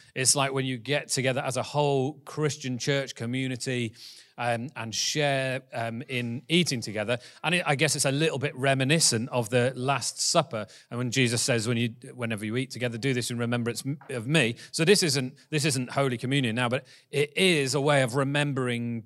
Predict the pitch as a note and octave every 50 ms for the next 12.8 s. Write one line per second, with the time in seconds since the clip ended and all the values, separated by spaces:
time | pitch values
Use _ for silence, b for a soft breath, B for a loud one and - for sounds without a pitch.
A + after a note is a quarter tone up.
0 | _ _ - - C#3+ D3 C#3 B2 G2 G#2+ A2 B2 A#2 A2 - - B B B B
1 | B B B B B B2+ A#2+ A#2+ B2 A#2+ B2 - - B2 B2 B2 A#2+ A#2+ A#2+ A#2+
2 | - _ - A#2+ B2 C3 D#3 - - A#2+ A#2+ A#2+ A2+ G2 A#2 A#2 A2+ A2 G#2+ G#2
3 | G#2 G2+ G2+ G#2 G#2 F#2 G#2+ A2 G#2+ G#2 G#2 G2+ G3 - _ _ _ _ - G3+
4 | F3 A2 - - B B B B B B B B - D3+ D3 D3+ C#3 E3+ F3+ -
5 | - - - _ _ _ _ _ - C3+ B2+ - A#2+ G#2 - A2+ G#2+ G#2+ G2+ G2+
6 | F#2+ G#2+ - - A2+ A2 G2+ G#2 - A2+ G2 G2 F2+ - - E3 C#3 - - -
7 | - A2 G#2 - C#3 B2+ B2+ E3+ F3 - - - D#3+ D3+ D3+ B2 A#2+ C3 C#3 C#3+
8 | D3 C#3+ B2+ A2+ G#2+ G#2+ A2+ B2 B2 A#2 B2+ E3+ - - E3 E3 D#3 C#3+ C3+ C#3+
9 | D#3 F3+ F#3+ E3+ - C3+ G#2 - - - G#2 G#2+ A#2 C#3+ - B B B B B
10 | B A#2 A#2 A#2 A#2 A2+ A2+ G#2+ - - - - _ _ - - - B2 B2 A#2
11 | - A2+ G#2+ G2 - A#2+ G#2+ - - A2+ G2 - b b b b b b A2+ F#2+
12 | - - - C3 C#3+ B2 A#2+ A2 - A2+ G#2 G2+ G2 G2 G2+